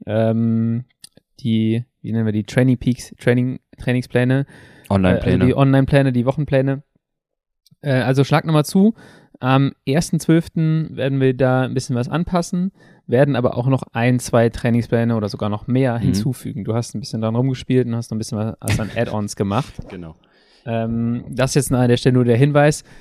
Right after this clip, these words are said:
Speaker 1: Und dann jetzt einfach mal in das Thema rein. Was wir machen wollen, hast du schon grob gesagt. Wir wollen ein
Speaker 2: Darf
Speaker 1: bisschen
Speaker 2: ich, i-, achso, ganz, ja, machen wir da.
Speaker 1: Ja, wir wollen einfach grob über, wir wollen erstmal sprechen über Diagnostikformen,
Speaker 2: Ja.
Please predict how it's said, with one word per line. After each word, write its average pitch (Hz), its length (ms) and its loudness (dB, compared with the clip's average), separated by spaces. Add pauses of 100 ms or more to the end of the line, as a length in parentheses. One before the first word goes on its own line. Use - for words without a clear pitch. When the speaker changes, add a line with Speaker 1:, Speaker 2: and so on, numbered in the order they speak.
(360)
Speaker 1:
Und 127 420 2 (380)
dann 139 220 2
jetzt 147 120 0
einfach 139 180 -4
mal 135 160 2
in 131 60 2
das 127 160 0
Thema 131 300 0
rein. 127 400 2
Was 131 240 0
wir 127 100 0
machen 143 240 2
wollen, 139 140 4
hast 131 140 0
du 123 40 0
schon 120 200 -2
grob 117 200 -2
gesagt. 139 520 -2
Wir 123 100 -6
wollen 120 160 0
ein 123 40 0
Speaker 2:
Darf 98 140 0
Speaker 1:
bisschen 127 280 -4 (200)
Speaker 2:
ich, - 320 -16
i-, - 60 -20 (160)
achso, 95 280 0
ganz, 85 180 -8
ja, 90 100 -8
machen 90 160 -8
wir 76 80 -8
da. 127 80 -4
Speaker 1:
Ja, 131 100 2
wir 123 120 4
wollen 127 120 6
einfach 131 240 2
grob 135 240 2
über, 123 360 2
wir 123 160 -4
wollen 123 120 -2
erstmal 127 240 -6
sprechen 120 360 -6
über 110 320 0
Diagnostikformen, 143 920 0 (140)
Speaker 2:
Ja. - 160 -6